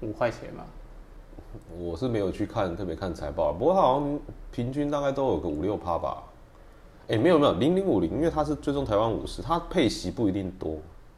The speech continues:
Speaker 2: 但是你如果去，去算整体它的还原权息，就是说它包括它自己的涨幅，年均报酬我记得是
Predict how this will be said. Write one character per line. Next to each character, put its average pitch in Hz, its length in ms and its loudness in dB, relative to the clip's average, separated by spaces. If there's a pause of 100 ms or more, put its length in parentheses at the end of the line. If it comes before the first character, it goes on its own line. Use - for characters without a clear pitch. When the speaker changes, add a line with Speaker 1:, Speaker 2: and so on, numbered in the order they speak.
(120)
Speaker 2:
但 160 140 2
是 160 140 2
你 110 180 0
如 113 160 2
果 107 140 4
去， 117 260 -4 (240)
去 - 180 -4
算 104 380 0
整 87 220 -4
体 82 160 -6
它 98 120 -4
的 98 80 -2
还 80 300 -4
原 78 220 -4
权 76 240 -8
息， 65 280 -8 (600)
就 131 100 -4
是 113 60 0
说 117 100 4
它 110 160 0
包 107 220 2
括 110 160 -2
它 101 120 0
自 98 140 -6
己 90 100 -8
的 - 120 -10
涨 - 180 -6 (140)
幅， 67 360 -10
年 95 200 -2
均 123 200 -2
报 120 220 2
酬 - 160 -6
我 73 140 -4
记 - 120 -10
得 95 140 -4
是 85 380 -4